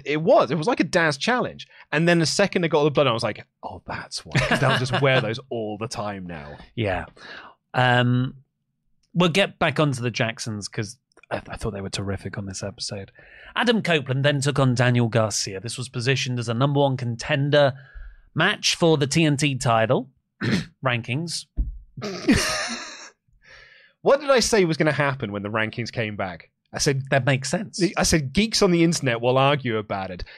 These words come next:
Speaker 1: And what have Meltzer and Alvarez done since they've come back is just argue about the rankings.
Speaker 2: I
Speaker 1: Point proven.
Speaker 2: I've been catching up on Observers and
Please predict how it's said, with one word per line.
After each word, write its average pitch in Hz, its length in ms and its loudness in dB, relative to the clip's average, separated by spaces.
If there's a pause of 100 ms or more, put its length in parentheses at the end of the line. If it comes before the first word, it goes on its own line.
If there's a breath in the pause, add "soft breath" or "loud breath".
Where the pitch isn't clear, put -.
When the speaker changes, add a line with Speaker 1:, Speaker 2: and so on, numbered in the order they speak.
Speaker 1:
And 165 300 2
what 214 260 6
have 233 100 4
Meltzer 214 500 6
and 190 80 6
Alvarez 165 560 6
done 170 280 6
since 151 160 0
they've 147 180 4
come 156 320 4
back 123 260 2
is 175 140 4
just 175 180 4 (120)
argue 151 540 6
about 143 340 2
the 131 80 4
rankings. 120 800 0 (440 loud breath)
Speaker 2:
I 120 200 4
Speaker 1:
Point 208 260 4
proven. 143 640 4 (220)
Speaker 2:
I've 117 260 0
been 123 140 2
catching 127 360 0
up 117 140 -2
on 107 80 -4
Observers 90 760 -10 (140)
and 92 480 -12